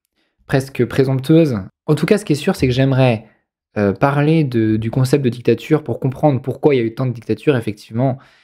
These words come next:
Pourquoi, après l'abolition de la monarchie, euh, dans, euh, l'Europe et dans le monde, existe-t-il encore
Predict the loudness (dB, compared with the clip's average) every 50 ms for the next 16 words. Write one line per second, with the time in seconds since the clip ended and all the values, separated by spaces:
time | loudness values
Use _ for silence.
0 | _ _ -2 -2 0 2 2 2 2 2 -2 -4 -6 -10 _ _ _ -2 -2 -2
1 | -2 0 0 2 2 2 0 -2 -2 -4 -4 -4 -2 -2 0 0 0 0 2 2
2 | 2 0 0 -2 -2 0 2 4 4 4 2 0 0 0 -2 -2 -4 -4 0 2
3 | 2 2 2 2 2 2 2 2 2 2 4 2 2 2 0 0 0 0 -2 0
4 | 0 2 2 2 0 -2 _ _ _ _ _ _ _ _ _ -4 -2 0 2 2
5 | 2 2 2 0 0 0 2 0 0 0 0 2 2 2 0 -2 -6